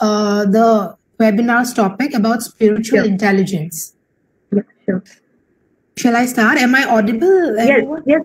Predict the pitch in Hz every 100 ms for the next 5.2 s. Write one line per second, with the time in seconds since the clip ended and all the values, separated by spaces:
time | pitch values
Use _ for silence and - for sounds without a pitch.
0 | - 185 - - - 190 175 226 220 208
1 | 175 160 - _ _ _ 208 208 208 190
2 | 185 220 220 233 226 214 220 220 226 220
3 | - - - 339 349 - 233 233 240 247
4 | 262 233 349 415 403 311 339 - 311 302
5 | 302